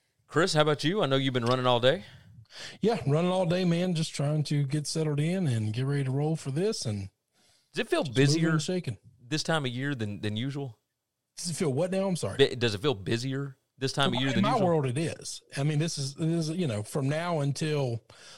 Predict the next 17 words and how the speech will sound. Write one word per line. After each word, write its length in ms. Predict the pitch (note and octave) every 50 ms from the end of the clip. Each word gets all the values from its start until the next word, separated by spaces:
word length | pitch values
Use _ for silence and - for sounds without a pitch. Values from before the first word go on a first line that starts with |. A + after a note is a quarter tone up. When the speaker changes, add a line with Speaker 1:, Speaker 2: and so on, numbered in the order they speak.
| - _ -
Speaker 2:
hopefully 760 | - - F3+ B3 - - - - G#2+ G#2 G2+ A2 C#3 - - _ _ -
things 340 | - - B2 A#2 A2+ -
keep 220 | - - C3 A#2 A#2
going 300 | - A#2 A2+ G#2 G#2 F#2+
well. 180 | F#2+ G2 G#2
From 260 | A2 - - B2 A#2 B2
now 300 | C3+ D3 D3+ D#3 D3 C#3
until 240 | C3 B2+ - C#3+
Thanksgiving, 680 | C3 - C#3+ C#3 C3+ - - - G#2 G2 G2 F#2+ F#2 F2+ - - _ _ _ _ - - - _ _ _
we'll, 260 | A#2+ B2+ C3+ C3 B2+ -
we'll 160 | C#3+ C#3 D3+ D3
run 240 | B2+ B2 A#2+ A#2
like 160 | A2 G#2 G#2 -
crazy. 400 | - A2 G#2+ G2+ G2 - A#2+ - _ _ _ - - - - -
Speaker 1:
That's 240 | G#2 G2+ F#2+ - G#3+
it. 200 | G#3 - - _ _ _ _
I, 200 | - - B2 -